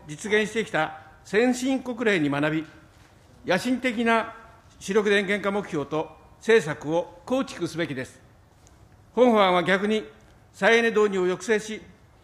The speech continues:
原発と石炭への依存を将来にわたり固定化し、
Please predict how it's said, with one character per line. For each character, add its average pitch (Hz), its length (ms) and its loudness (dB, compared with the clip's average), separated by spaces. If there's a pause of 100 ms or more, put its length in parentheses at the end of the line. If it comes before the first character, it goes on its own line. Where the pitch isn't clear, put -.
(120)
原 220 180 0
発 233 200 0
と 240 60 0
石 220 240 -6
炭 254 200 0
へ 202 80 0
の 185 320 0 (260)
依 139 80 -8
存 208 220 -2
を 208 80 -2
将 269 200 -4
来 226 120 0
に 180 120 -4
わ 170 80 -4
た 175 100 -4
り 165 100 -6
固 160 140 -8
定 180 140 -4
化 170 120 -6
し、 175 180 -10